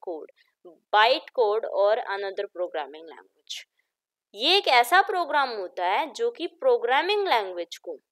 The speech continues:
या मशीन लैंग्वेज को, ठीक है, प्रोग्रामिंग लैंग्वेज को किस में कन्वर्ट करता है? मशीन लैंग्वेज में कर देता है, ठीक है,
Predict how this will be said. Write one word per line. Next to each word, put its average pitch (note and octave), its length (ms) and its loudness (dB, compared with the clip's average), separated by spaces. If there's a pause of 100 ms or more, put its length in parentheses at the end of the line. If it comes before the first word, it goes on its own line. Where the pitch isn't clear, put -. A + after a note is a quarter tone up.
या A3 160 -2
मशीन D4+ 560 -6
लैंग्वेज G3 520 -4
को, G#3+ 340 -6 (1000)
ठीक C#4+ 200 -6
है, - 240 -8 (360)
प्रोग्रामिंग B3 640 0
लैंग्वेज G3+ 480 -2
को G#3 300 -2 (2000)
किस C#4 180 -10
में E4 140 -4
कन्वर्ट E4 440 2
करता C#4+ 360 -2
है? E4+ 200 -6 (200)
मशीन C4+ 540 -4
लैंग्वेज F#3 440 -4
में F3 120 -12
कर E3 120 -10
देता - 340 -16
है, D3+ 60 -20 (2250)
ठीक D4 140 -14
है, A#3+ 180 -6